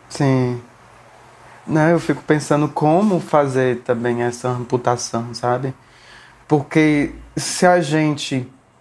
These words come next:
como é que se corta essa visão, na verdade? Como é que se foge? Como é que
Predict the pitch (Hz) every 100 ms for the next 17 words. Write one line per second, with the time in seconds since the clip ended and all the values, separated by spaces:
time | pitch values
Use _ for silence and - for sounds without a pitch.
0 | _ _ _ _ - 175 202 202 - 175
1 | 151 139 131 127 127 120 113 113 123 120
2 | 113 113 - - - - - - - -
3 | - - 139 156 160 - - 151 - 143
4 | 127 123 120 117 117 - _ _ _ _
5 | _ _ - - - - - 143 147 151
6 | 170 175 - 175 160